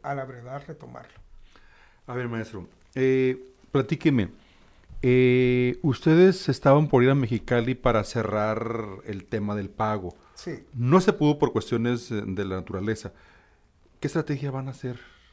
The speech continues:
Speaker 2: a partir de ya?
Speaker 1: Eh, eh, eh, hace un momento comentaba que, eh, el subsecretario Aro Beltrán, eh, él es el que iba a acudir a Tijuana.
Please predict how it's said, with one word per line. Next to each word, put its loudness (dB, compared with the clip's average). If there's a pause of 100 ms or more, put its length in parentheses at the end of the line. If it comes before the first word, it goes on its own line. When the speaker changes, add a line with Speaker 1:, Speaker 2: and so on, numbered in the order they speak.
(120)
Speaker 2:
a -14
partir -10
de -6
ya? -6 (840)
Speaker 1:
Eh, -16
eh, -10 (540)
eh, -14 (120)
hace -6
un -4
momento -4
comentaba 0
que, -8 (360)
eh, -14
el -10 (260)
subsecretario -8
Aro -2
Beltrán, -4 (760)
eh, -8
él -2
es -6
el -6
que -14
iba -2
a -6
acudir -12
a -12
Tijuana. -12